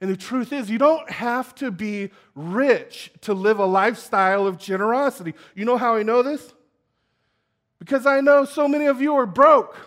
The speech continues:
And even though that you're broke, many of you are still setting the pace for everyone else. <laughs> I mean, it's been amazing. Why? How can you do that?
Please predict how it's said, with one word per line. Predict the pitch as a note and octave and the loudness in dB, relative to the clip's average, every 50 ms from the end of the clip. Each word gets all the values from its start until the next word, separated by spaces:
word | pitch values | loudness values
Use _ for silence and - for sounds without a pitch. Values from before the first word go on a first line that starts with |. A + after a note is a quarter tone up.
| - _ _ _ _ _ _ _ _ _ _ _ _ _ _ _ _ _ _ _ | -20 _ _ _ _ _ _ _ _ _ _ _ _ _ _ _ _ _ _ _
And | - A#3 C#4+ | -4 -4 -2
even | D#4 C#4+ D4 C#4 C#4 | -2 0 0 2 4
though | D4 C#4+ C#4 | 6 6 4
that | C4+ B3 | 4 0
you're | A#3+ B3 A#3+ | -4 -6 -8
broke, | F#3+ F3 B3 D#4 F4 D#4 D4+ C#4+ - - - _ _ _ _ _ _ _ _ _ _ _ _ - | -6 -4 -2 -2 -2 -2 -4 -6 -10 -18 -20 _ _ _ _ _ _ _ _ _ _ _ _ -6
many | A#3+ C#4+ D4 | -4 -4 -2
of | D4 C4 | -4 -4
you | A#3+ C#4 C4+ | -4 -6 -6
are | B3 | -6
still | - - - - - D#4+ D4+ D4+ D#4 C#4+ - _ | -6 -8 -10 -6 -4 -2 0 0 -2 -4 -8 _
setting | - - - C4 B3+ C4 B3+ A#3+ | -6 0 0 2 2 0 -2 -4
the | G#3+ A3+ | -6 -6
pace | A3 - - G3+ G3+ F#3+ - | -4 -2 -2 -2 -2 -4 -6
for | - G#3 G3 - | -10 -12 -8 -6
everyone | F3+ E3+ E3 E3+ E3 D#3 D#3+ D#3 - | -6 -6 -4 -4 -6 -6 -8 -10 -10
else. | C#3+ B2 G2+ - - - - _ _ _ _ _ _ _ _ _ _ _ _ _ _ _ _ _ _ _ _ _ _ _ _ _ _ _ _ _ _ _ _ _ _ _ | -12 -14 -14 -16 -20 -20 -20 _ _ _ _ _ _ _ _ _ _ _ _ _ _ _ _ _ _ _ _ _ _ _ _ _ _ _ _ _ _ _ _ _ _ _
<laughs> | |
I | - - - A#3 | -16 -12 -10 -8
mean, | A3 - - D4+ | -8 -8 -6 -6
it's | C#4 - - - | -6 -6 -8 -10
been | - D4 D4 C4+ | -10 -6 -4 -4
amazing. | C4 C4+ D#4 F4+ F4 D4 F#3 C3+ A#2+ A2+ _ _ _ _ _ _ _ _ _ _ _ _ _ _ _ _ _ _ _ _ _ _ _ _ _ _ _ | -2 -2 -4 -4 -6 -6 -8 -12 -16 -20 _ _ _ _ _ _ _ _ _ _ _ _ _ _ _ _ _ _ _ _ _ _ _ _ _ _ _
Why? | G3+ A#3 D4+ E4+ E4+ D#4+ D4 G#3 B2+ G#2 G2+ - _ _ _ _ _ _ _ _ _ _ _ _ _ _ _ _ _ _ _ _ _ _ _ _ _ _ _ _ _ _ _ _ | -14 -10 -8 -6 -4 -4 -6 -6 -8 -10 -18 -20 _ _ _ _ _ _ _ _ _ _ _ _ _ _ _ _ _ _ _ _ _ _ _ _ _ _ _ _ _ _ _ _
How | - D4 E4 | -10 -8 -8
can | E4 - D#4 D4 | -8 -8 -8 -8
you | C#4 A#3 | -8 -8
do | A3 A#3 A3+ G3 | -8 -8 -8 -8
that? | E3+ C3 A2 G2 | -10 -10 -12 -16